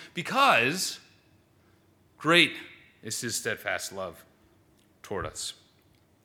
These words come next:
So the why here is very, very important.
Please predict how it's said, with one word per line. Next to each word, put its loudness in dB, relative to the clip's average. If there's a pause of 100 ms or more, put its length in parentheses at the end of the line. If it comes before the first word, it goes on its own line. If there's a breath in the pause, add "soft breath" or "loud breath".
(480 loud breath)
So 2
the 2
why 6
here 2
is -2
very, 2 (280)
very 0
important. -6